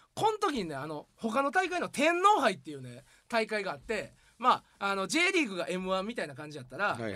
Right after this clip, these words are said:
Speaker 1: ー、天皇杯はね、この読売、ワイティービーとかエービーシーみたいなね、
Speaker 2: はいはい。
Speaker 1: 大会があるんですけど、それのジェイツー降格した年に、あのー、決勝まで行くんですよ、天皇杯で。
Speaker 2: うーん。
Speaker 1: ここでまた初めて優勝できるチャンスが来たんですよ。
Speaker 2: うん。
Speaker 1: 二千一年、天皇杯優勝、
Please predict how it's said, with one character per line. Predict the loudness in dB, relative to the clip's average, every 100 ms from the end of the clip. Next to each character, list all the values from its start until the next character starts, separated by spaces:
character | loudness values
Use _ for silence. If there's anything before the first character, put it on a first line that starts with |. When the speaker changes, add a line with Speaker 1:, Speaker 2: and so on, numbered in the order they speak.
| -2
Speaker 1:
ー、 |
天 | 0 2
皇 | 4
杯 | 4
は | 0
ね、 | -6
こ | -8 -8
の | -8 -6
読 | -4
売、 | 0 0 -2 -2
ワ | 0 0
イ |
テ | 0 -4
ィ |
ー |
ビ | -6 -8
ー |
と |
か | -4
エ | 2
ー | 4
ビ | 4
ー |
シ | -2 -2
ー |
み | -8
た | -10
い |
な | -8
ね、 | 0
Speaker 2:
は | 2
い | 2
は | 0
い。 | 2
Speaker 1:
大 | 2
会 | 2 -2
が | -4
あ | -6
る |
ん | -8
で |
す | -12
け | -14
ど、 | -18 -8
そ | 2 4
れ | 8
の | 6 6 0
ジ | -2
ェ |
イ | 0
ツ | -2
ー |
降 | -2
格 | 0 0
し | -2
た | -4
年 | -2 -2 -2
に、 | -4 -4 -6 -18 -20 _
あ | -8 -6
の | -6 -6 -6
ー、 | -8 _ -20 0
決 | 4 6
勝 | 6
ま | 4
で |
行 | 0
く | -2
ん |
で | -4
す |
よ、 | -8
天 | -10
皇 | -10
杯 | -12 -16
で。 | -8
Speaker 2:
う | -2
ー | 0 0 0 2
ん。 |
Speaker 1:
こ | 4
こ | 6
で | 8
ま | 8
た | 8 6 4
初 | 4 6 6
め | 0
て |
優 | -2 -2
勝 | -2 -4
で | -2 -2
き | -2
る | 4
チ | 8
ャ | 8
ン |
ス | 6
が | -6
来 | -6
た | -2 -2
ん |
で | -4
す | -12
よ。 |
Speaker 2:
う | -8
ん。 |
Speaker 1:
二 | -6
千 | -4 -4
一 | 0
年、 | 4 4 2 -18 0
天 | 2 4
皇 | 6 8
杯 | 6 4
優 |
勝、 | 0 2 2